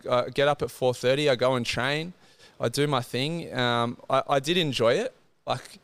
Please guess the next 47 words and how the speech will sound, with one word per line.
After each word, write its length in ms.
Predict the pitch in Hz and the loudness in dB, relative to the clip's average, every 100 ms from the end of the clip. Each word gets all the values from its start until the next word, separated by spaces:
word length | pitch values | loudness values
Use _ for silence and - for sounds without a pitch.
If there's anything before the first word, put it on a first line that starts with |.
| - - - - | -20 -20 -20 -10
it 120 | - | -4
sounds 400 | - 185 175 120 | 0 2 0 -2
weird, 380 | 117 131 190 208 | 0 2 0 2
but, 100 | 147 | 2
and 280 | 156 151 175 | 2 2 4
it, 240 | 170 170 | 4 4
it 120 | 170 165 | 2 4
wasn't 320 | 185 190 190 | 2 2 -2
so 220 | - 151 | 2 2
much 400 | 135 131 - - | 2 0 0 -4
the, 500 | 123 120 117 110 107 | 2 4 6 6 4
the 100 | - | 0
training 460 | 113 - 104 120 120 | -4 -2 0 0 0
that 100 | 113 | 2
I 140 | 107 104 | 2 2
enjoyed, 480 | 107 107 107 170 | -2 0 2 0
but 140 | 160 127 | 2 2
I 100 | 113 | 2
enjoyed 540 | 110 107 117 120 110 | -2 0 2 2 0
the, 380 | 113 110 107 104 - - - - - _ - | 0 4 4 2 -4 -20 -20 -20 -20 _ -6
the 80 | |
race. 680 | 107 104 113 185 - - - - _ _ | 0 0 0 -2 -2 -2 -6 -14 _ _
Um, 600 | 127 110 107 104 101 101 - _ _ - | -2 0 0 0 -2 -6 -14 _ _ -4
remember 300 | 139 156 165 | 0 0 2
when 140 | 180 | 2
you 80 | 175 | 2
do 300 | 139 127 120 | 2 2 4
a, 380 | 107 110 107 - | 2 2 0 0
a 40 | |
swim 340 | 110 - 123 113 | -4 0 0 0
race 300 | 107 110 - | 0 -2 -4
as 140 | 107 | -4
a, 120 | 107 | -4
as 120 | 107 107 | -4 -4
a 60 | |
kid 260 | 107 - 110 | -6 -2 -2
at 100 | 107 | -2
the 60 | |
school 260 | - - 113 | -6 -2 -4
carnival 500 | - 101 104 101 98 | -2 -4 -2 -4 -6
and 100 | 110 | -6
you 60 | 110 | 0
get 120 | 113 | 0
up 160 | 117 - | 0 -2
on 80 | |
the 80 | 110 | -8
blocks, 400 | 98 101 104 - | -4 -2 -2 -6